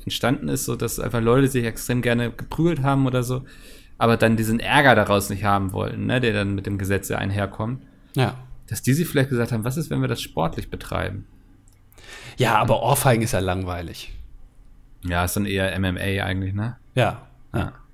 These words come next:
Speaker 2: Wurde so richtig, also da kriegst du ja so richtig auf die Omme.
Speaker 1: Es gibt auch irgendwie so einen YouTube-Kanal, so, so, das, das ist wirklich so richtig stumpf, wo irgendwelche Rednecks einfach miteinander kämpfen in den U S A. Also wirklich so absolut Leute, die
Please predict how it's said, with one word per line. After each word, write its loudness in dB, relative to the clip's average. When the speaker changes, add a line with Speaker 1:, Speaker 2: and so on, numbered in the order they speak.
Speaker 2:
Wurde -2
so -6
richtig, -4
also -2
da 0
kriegst -2
du 4
ja 4
so 0
richtig 0
auf -2
die 0
Omme. -6
Speaker 1:
Es -4
gibt 0
auch 0
irgendwie 0
so 4
einen 4
YouTube-Kanal, 0
so, -2
so, -4
das, -6
das -8
ist -8
wirklich -2
so -6
richtig 2
stumpf, 2
wo -2
irgendwelche 0
Rednecks 0
einfach -8
miteinander -4
kämpfen -10
in 0
den -4
U -4
S -4
A. 0
Also -2
wirklich 0
so 0
absolut 2
Leute, 6
die 2